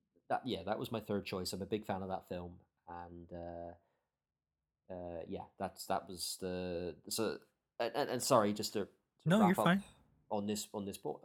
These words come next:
Speaker 1: on this point, a lot of these films, like Straw Dogs, like Texas Chainsaw, like Southern Comfort, are very much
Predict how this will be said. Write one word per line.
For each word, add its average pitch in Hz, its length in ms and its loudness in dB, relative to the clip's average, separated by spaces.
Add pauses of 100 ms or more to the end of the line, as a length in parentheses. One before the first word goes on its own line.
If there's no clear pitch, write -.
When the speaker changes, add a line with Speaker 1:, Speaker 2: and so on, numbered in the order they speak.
Speaker 1:
on 110 80 -8
this 104 120 -6
point, 113 260 0 (440)
a 113 60 4
lot 147 220 8
of 185 80 4
these 131 180 2
films, 101 640 2 (300)
like 127 180 -2
Straw 95 260 -4
Dogs, 98 580 -4 (340)
like 123 180 -8
Texas 110 260 -8
Chainsaw, 92 640 -2 (720)
like 117 540 0
Southern 104 300 -2
Comfort, 92 500 -6 (840)
are 107 260 2 (120)
very 143 260 4
much - 680 -4